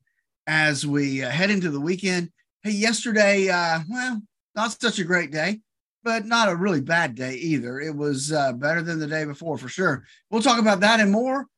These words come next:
when Dave joins us here in just a few seconds. Before we do that, though, let's not forget that, uh, there are so many things that, uh, we, we, we have no control over.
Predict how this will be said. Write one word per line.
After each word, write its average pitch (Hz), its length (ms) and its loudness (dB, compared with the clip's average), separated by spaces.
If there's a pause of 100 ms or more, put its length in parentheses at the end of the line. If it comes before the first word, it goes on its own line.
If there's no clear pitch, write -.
(140)
when 175 220 0
Dave 165 300 0
joins 147 280 -2
us 127 60 -6
here 160 160 -2
in 127 80 -4
just 143 220 -6
a - 20 -20
few 127 140 -8
seconds. 127 500 -4 (760)
Before 185 280 2
we 175 80 6
do 196 140 6
that, 170 180 4
though, 160 240 4 (460)
let's 170 300 0
not 170 300 0
forget 147 520 -4
that, 135 440 -2
uh, 127 280 2 (440)
there 151 160 -2
are 143 60 -2
so 180 440 0
many 180 260 2
things 131 580 -4
that, 120 260 -6 (140)
uh, 117 400 -2 (280)
we, 160 460 0
we, 175 220 -4 (160)
we 139 80 -16
have 190 100 -4
no 175 140 0
control 113 360 -4
over. 87 260 -18